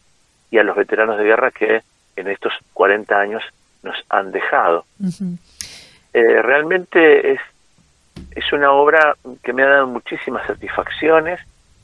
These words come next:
Speaker 1: Creo que junto con Nixa Güemes, que como había mencionado es la directora y la que realiza la producción, también, eh, nos ha dado muchas satisfacciones. Nos
Speaker 2: Eh,
Speaker 1: quedamos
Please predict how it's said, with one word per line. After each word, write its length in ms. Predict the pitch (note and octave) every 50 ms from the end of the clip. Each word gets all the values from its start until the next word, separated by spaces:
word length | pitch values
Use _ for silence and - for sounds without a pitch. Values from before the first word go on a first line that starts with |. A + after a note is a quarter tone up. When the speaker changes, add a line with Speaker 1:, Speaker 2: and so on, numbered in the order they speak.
| _ _ _ _ _ _
Speaker 1:
Creo 360 | - - A2 A2 A2 A2 G#2
que 260 | F#2 - - F#2+ F#2+ F2+
junto 460 | - - G2 F#2+ F2+ F2 - F#2+ F2
con 240 | - F2+ E2 F2+ F#2
Nixa 260 | G2+ - - - G2+
Güemes, 380 | G2+ A2 C3+ C#3 C3+ B2+ A2+ -
que 160 | - - G2
como 380 | - - - F#2 F2+ F#2 G2 G2 _ - - - _ -
había 280 | F#2+ F#2+ G2+ G#2+ G#2
mencionado 540 | F#2+ F#2+ F#2+ F2 - G2+ F#2+ F#2+ G2 G2 F#2+
es 80 | F2+ F#2
la 80 | F#2+
directora 640 | F#2 F#2 E2 F#2 - _ - B2 B2+ B2 A#2 A2+ - _ _ _ _ _ _ _ _
y 80 | - F#2
la 140 | F2+ F2+ F2
que 100 | - F#2+
realiza 380 | F#2 F2 E2 F#2+ F#2+ - -
la 100 | F2+ E2
producción, 640 | - - E2+ E2+ - - - - - C#3 C#3 C#3+ - _ _ _ _ _ _ _ _ _ _ _ _ -
también, 560 | - C#2 D#2 E2 G2 - C3+ D3+ D3+ D#3 E3 _ _ _ _ _ - - - - - _ _ -
eh, 240 | G2+ G2+ G2+ G#2 G2+ _ - - - -
nos 160 | A2+ G2+ -
ha 60 | D#3
dado 260 | D#3+ E3 D#3 D3 C3+
muchas 400 | C3+ D3+ E3+ F3 D#3 - - - -
satisfacciones. 880 | F2+ - - - - - D2 - - - - F2+ D#2 C#2+ D2 D2+ - - - _ _ _ _ _ _ _ _ _ _ _ _ -
Nos 280 | A3+ G#3 F#3+ F#3 F3+
Speaker 2:
Eh, 40 | F#3
Speaker 1:
quedamos 380 | C#3 C#3+ E3 E3 E3 E3 D#3